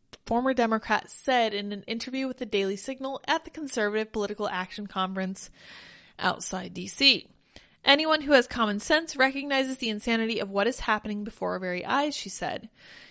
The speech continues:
Yet the transgender movement also reveals a deeper problem that people in positions of power deny that there is such a thing as objective truth, such as the difference, biological difference between a male and a female.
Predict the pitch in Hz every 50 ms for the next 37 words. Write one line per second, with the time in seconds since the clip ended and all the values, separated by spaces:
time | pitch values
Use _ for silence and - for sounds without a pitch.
0 | - _ - 233 226 - 240 - - 269 269 277 285 - 294 269 262 247 240 247
1 | 262 269 349 370 - - 220 214 220 220 - 233 220 208 202 208 208 202 202 202
2 | 196 196 240 262 359 - 311 240 - 202 190 190 185 190 196 220 226 208 - -
3 | - - 277 - 381 403 392 381 415 359 339 320 302 - 320 302 294 277 269 -
4 | - - 294 294 269 233 226 214 220 220 214 214 220 220 254 320 359 359 359 359
5 | 339 330 330 320 - - 294 285 - 277 - - 240 240 233 233 220 214 214 202
6 | 190 190 214 208 220 - 262 247 - - - 214 190 180 185 - - - - -
7 | - - - - - - - - - 233 - 240 220 - 226 208 196 - 220 220
8 | - 294 285 311 302 - - - _ _ _ - 208 226 330 370 349 302 285 277
9 | - - 262 233 - 208 - - 214 214 - - 247 226 - - 214 208 214 208
10 | 190 185 180 175 175 170 - - 180 180 180 - - 233 277 302 320 311 269 214
11 | - - -